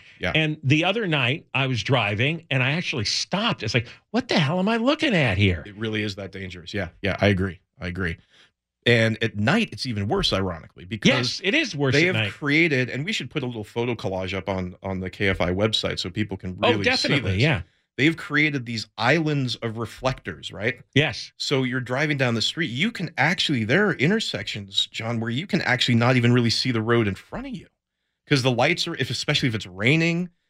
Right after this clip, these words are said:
Speaker 1: these reflectors are reflecting, and then you got the crosswalk light flashing, and, and it's, it's incredibly
Speaker 2: Well, they
Speaker 1: dangerous.
Speaker 2: also have created these cement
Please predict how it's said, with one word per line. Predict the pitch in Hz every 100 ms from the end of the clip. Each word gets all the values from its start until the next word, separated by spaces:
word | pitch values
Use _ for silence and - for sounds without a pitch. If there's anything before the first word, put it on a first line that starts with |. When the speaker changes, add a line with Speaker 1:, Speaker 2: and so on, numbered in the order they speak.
| _ -
Speaker 1:
these | 113
reflectors | 107 - 160 165 170 156
are |
reflecting, | 151 147 151 165
and | 127
then | 139
you | 131
got | 123
the | -
crosswalk | - 139 170 160 147 147
light | 139 143
flashing, | - 123 131 131 135 135 -
and, | 120 123 110
and | 120 123
it's, | 120 - -
it's | 117 -
incredibly | 127 - - - 139 131
Speaker 2:
Well, | 247
they | 262
Speaker 1:
dangerous. | 247 247
Speaker 2:
also | 311 269 285
have | 226
created | - 196 185 190 180
these | 156 160
cement | - - 156 147 175 233 -